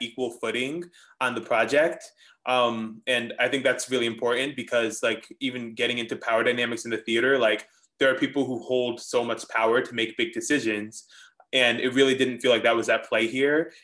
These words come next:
And I think that allowed it to succeed. I think when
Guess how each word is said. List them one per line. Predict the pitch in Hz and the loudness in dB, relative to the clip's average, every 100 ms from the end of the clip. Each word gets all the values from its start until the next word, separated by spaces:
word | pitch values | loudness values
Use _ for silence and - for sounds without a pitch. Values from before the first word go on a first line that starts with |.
| _ | _
And | 135 | -2
I | 123 | -2
think | 120 113 110 | -2 -4 0
that | 117 110 - - - _ - | 0 0 -4 -14 -20 _ -2
allowed | 135 123 110 113 107 | 0 2 2 2 2
it | 107 - - - | -4 -8 -14 -4
to | 123 113 104 - | -2 -2 -4 -8
succeed. | - 113 - 135 117 101 - | -8 -8 -8 -6 -6 -6 -4
I | 117 | -4
think | 110 117 113 107 _ | 0 -2 -2 -6 _
when | 120 131 143 120 120 | 2 4 4 2 -2